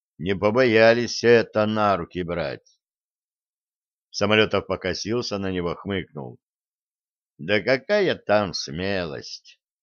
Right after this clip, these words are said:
Это вы, господа офицеры, навстречу пулям браво вышагиваете! За всякие благородные идеи,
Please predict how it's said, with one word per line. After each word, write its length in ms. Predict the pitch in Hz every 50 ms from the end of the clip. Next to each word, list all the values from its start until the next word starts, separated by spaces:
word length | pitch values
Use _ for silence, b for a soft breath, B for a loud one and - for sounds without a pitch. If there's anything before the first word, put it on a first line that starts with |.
| _ _ _ _ _ _ _ _ _ _
Это 320 | 135 147 151 - 160 160
вы, 460 | 156 160 165 175 170 165 139 82 - - -
господа 640 | - 71 76 90 95 - - 98 104 101 117 123 120
офицеры, 960 | 104 85 104 92 - - 98 113 117 117 117 113 98 90 80 67 - - _ _ _ _ _ _ _ _ _ _ _
навстречу 640 | 76 78 80 - - 90 107 113 113 92 - 98 85
пулям 720 | - - 90 107 120 123 120 117 117 110 104 90 78 - - -
браво 520 | 71 73 90 101 107 104 101 90 87 87
вышагиваете! 1120 | 87 92 80 - 101 101 107 104 101 95 85 82 80 73 73 71 65 - _ 60 58 - _ _ _ _ _ _ _ _ _ _ _ _ _ _ _ _ _
За 220 | - - 101 101
всякие 480 | - - 120 127 131 127 - 113 120 117
благородные 800 | 101 110 104 101 104 104 113 120 113 95 98 107 104 98 98 87
идеи, 680 | 69 90 101 107 110 110 107 104 101 92 80 67 -